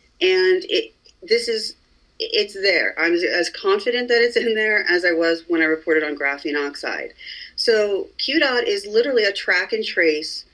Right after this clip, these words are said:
gene editing diagnostic technology that also can do, um, gene editing inside cells. Now, Doctor Jane Ruby was on your show yesterday reporting on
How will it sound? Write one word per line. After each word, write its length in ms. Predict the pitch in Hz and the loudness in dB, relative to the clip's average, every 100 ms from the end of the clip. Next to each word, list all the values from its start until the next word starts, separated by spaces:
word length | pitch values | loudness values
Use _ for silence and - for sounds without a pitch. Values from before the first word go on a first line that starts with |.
| _ _ - | _ _ -8
gene 280 | 165 214 208 | -2 0 2
editing 380 | 190 190 190 | 2 4 4
diagnostic 640 | 170 165 185 180 165 165 165 | 4 2 2 2 0 -2 -2
technology 720 | 185 170 180 190 403 - 160 | -2 2 4 4 2 -2 -2
that 260 | 170 - - | 0 -2 -4
also 520 | 190 247 302 196 165 | 0 0 2 2 2
can 260 | 160 185 175 | 2 0 2
do, 460 | 202 202 180 180 - - _ _ _ - | 2 4 2 0 -4 -20 _ _ _ -2
um, 540 | 175 170 165 156 165 - - | 2 4 2 0 -4 -10 -8
gene 240 | 170 233 214 | -2 2 2
editing 420 | 240 226 185 170 | 4 4 4 4
inside 460 | 190 190 196 175 175 | 4 4 2 0 0
cells. 300 | 247 220 185 | 0 2 4
Now, 220 | 196 - | 4 4
Doctor 380 | - 240 285 254 | 2 -2 0 0
Jane 280 | 240 220 202 | 2 2 4
Ruby 260 | 226 247 | 2 2
was 100 | 214 | 0
on 140 | 196 175 | 4 4
your 80 | |
show 140 | 175 185 | 4 2
yesterday 460 | 175 214 240 196 | 0 2 2 2
reporting 520 | 170 175 - 180 175 170 | 2 0 -2 0 2 2
on 420 | 156 165 165 | 2 2 2